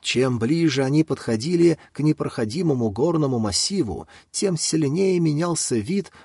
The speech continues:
вокруг Красноводной реки. Стали появляться навесы и деревянные домики. Время уже подходило к полудню, так что у домиков то и дело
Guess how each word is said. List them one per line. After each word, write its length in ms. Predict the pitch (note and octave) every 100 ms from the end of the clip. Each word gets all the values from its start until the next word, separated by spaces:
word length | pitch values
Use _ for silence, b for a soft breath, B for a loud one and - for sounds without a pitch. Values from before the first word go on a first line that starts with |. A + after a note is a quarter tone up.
| -
вокруг 560 | E3 E3+ E3+ F3+ -
Красноводной 800 | - E3+ - E3+ C3+ C3+ B2+ C3
реки. 500 | B2+ B2 - E2+ C2 - b b
Стали 480 | - - D#3+ F3 E3
появляться 680 | D3+ C#3+ B2+ E3 E3 - A#2+
навесы 680 | G#2 G2 F3 - E3+ D#3+ b b
и 100 | F#3+
деревянные 720 | C#3+ C#3+ A2+ A2 G#2+ G#2+ G#2+
домики. 720 | G2 G2 F#2 F2 - C2+ - _ b b
Время 560 | G2 F2+ A2+ D3+ D3 C3+
уже 280 | A#2+ A#2 D3
подходило 600 | C#3 - B2 A#2 D#3 D3
к 120 | -
полудню, 680 | A2 G#2+ F3 D3 G2 E2+ - B _
так 240 | - F#3
что 240 | - - C#3+
у 60 |
домиков 560 | B2+ F3+ F3 D#3+ D#3+ -
то 160 | C#3 C#3+
и 120 | A#2+
дело 460 | B2+ F3+ F3 E3